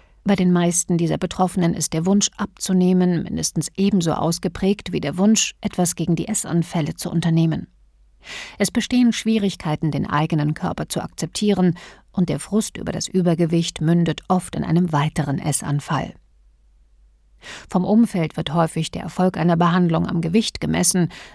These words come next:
was viele Betroffene stark unter Druck setzt. Deshalb sei hier betont, wissenschaftliche Untersuchungen und die vielfältige Arbeit mit Betroffenen haben es gezeigt,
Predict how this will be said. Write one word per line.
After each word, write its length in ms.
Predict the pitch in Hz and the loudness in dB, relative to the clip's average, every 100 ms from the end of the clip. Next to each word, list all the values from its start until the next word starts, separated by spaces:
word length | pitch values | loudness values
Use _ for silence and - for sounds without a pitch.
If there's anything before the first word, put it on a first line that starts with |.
| - - | -14 -2
was 280 | 208 202 - | 0 0 0
viele 200 | 240 233 | 0 0
Betroffene 480 | 202 - 196 185 | -2 -4 -2 0
stark 300 | 170 - 170 | 0 0 -2
unter 180 | 160 170 | 0 0
Druck 280 | 170 165 165 | 0 -2 -4
setzt. 420 | - - - - - _ _ _ _ - | -8 -10 -12 -14 -20 _ _ _ _ 0
Deshalb 380 | 196 208 247 - | 2 2 -2 0
sei 100 | 233 | 0
hier 180 | 202 190 | 2 2
betont, 600 | 202 - 208 - - - - - - _ | 0 0 0 0 -6 -12 -20 -20 -20 _
wissenschaftliche 760 | 208 247 226 196 180 - 180 180 | 0 2 2 0 -2 -2 -2 0
Untersuchungen 960 | 180 175 165 202 220 180 165 156 151 | 0 0 2 2 2 2 4 2 -2
und 220 | 214 147 156 | -4 -6 -4
die 160 | 147 | -6
vielfältige 760 | - 208 214 - 170 156 165 151 | -2 2 2 2 -2 -2 -2 0
Arbeit 400 | 156 170 170 165 | 2 2 0 -2
mit 160 | 156 | -4
Betroffenen 800 | 180 - 220 220 180 170 160 151 | -6 -2 -2 2 2 4 2 0
haben 220 | 175 - | -2 -2
es 180 | - - | -4 -6
gezeigt, 560 | 202 - 233 202 - | -4 -2 0 0 -4